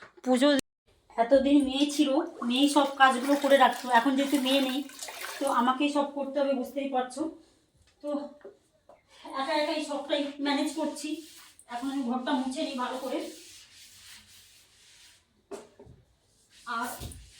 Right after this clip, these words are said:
আমি তোমাদের সঙ্গে সব কিছুটা আমার শেয়ার করি, আমার সুখটা, আমার দুঃখ, আমার ভালো মন্দ সবটাই শেয়ার করি, কারণ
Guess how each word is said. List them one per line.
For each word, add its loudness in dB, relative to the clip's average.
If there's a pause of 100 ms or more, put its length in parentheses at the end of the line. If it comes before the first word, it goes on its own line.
(540)
আমি -2
তোমাদের -4
সঙ্গে -6
সব -4
কিছুটা -4
আমার -2
শেয়ার 0
করি, -6
আমার -2 (100)
সুখটা, -2
আমার -2
দুঃখ, -8
আমার -2
ভালো 0
মন্দ -2 (400)
সবটাই -4
শেয়ার 0
করি, -8 (280)
কারণ 0